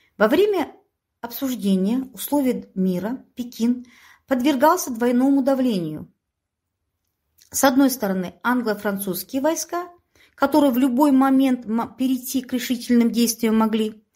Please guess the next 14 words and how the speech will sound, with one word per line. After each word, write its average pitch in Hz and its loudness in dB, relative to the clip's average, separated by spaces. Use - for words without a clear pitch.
С 247 -6
другой 269 4
стороны, 294 0
внутренний 233 0
кризис, 214 -6
вызванный 285 4
крестьянской 254 -4
войной 233 2
тайпинов. 247 -2
В 202 2
этой 392 4
ситуации 240 0
китайской - -8
стороне 196 0